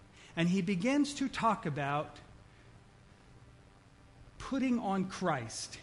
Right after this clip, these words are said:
And I want you to understand something as we look at this. He's not changing the subject.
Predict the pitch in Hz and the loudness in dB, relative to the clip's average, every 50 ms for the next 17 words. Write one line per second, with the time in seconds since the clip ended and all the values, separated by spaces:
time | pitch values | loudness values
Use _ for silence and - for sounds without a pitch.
0 | - 165 165 170 185 208 247 262 262 247 226 220 196 214 196 202 196 180 190 - | -4 0 2 4 4 4 2 2 2 0 0 0 2 0 0 0 0 -2 -2 -2
1 | - 190 185 180 160 - 170 160 147 - 156 151 151 147 143 156 156 147 156 165 | -2 -2 -2 -2 -2 -2 -2 -4 -2 0 0 0 0 0 -2 -2 -2 -2 -2 -2
2 | - 151 139 - 147 123 - - - - - - - - - - 180 175 147 170 | -2 -4 -6 -6 -6 -6 -6 -8 -10 -12 -14 -14 -14 -14 -8 -2 0 0 2 2
3 | 170 185 185 185 - - - - 160 156 151 143 147 147 143 139 139 131 - - | 2 2 0 0 -2 -4 -4 -2 0 0 0 0 0 0 -2 -2 -2 -4 -6 -6
4 | 127 117 110 110 127 113 - - - | -8 -8 -8 -10 -10 -12 -14 -16 -20